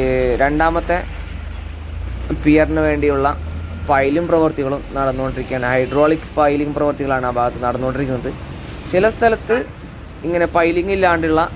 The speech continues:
പിയർ, പിയറാണ് നിർമ്മിച്ചുകൊണ്ടിരിക്കുന്നത്. ചില സ്ഥലത്ത് പൈലിങ്ങോട് കൂടിയുള്ള പിയർ നിർമ്മിച്ചു വരുന്നുള്ളത്. ഇത് ചിലപ്പോൾ സ്ഥല-,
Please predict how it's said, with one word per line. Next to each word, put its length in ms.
പിയർ, 220
പിയറാണ് 460
നിർമ്മിച്ചുകൊണ്ടിരിക്കുന്നത്. 800
ചില 200
സ്ഥലത്ത് 380
പൈലിങ്ങോട് 640
കൂടിയുള്ള 420
പിയർ 200
നിർമ്മിച്ചു 680
വരുന്നുള്ളത്. 400
ഇത് 160
ചിലപ്പോൾ 300
സ്ഥല-, 260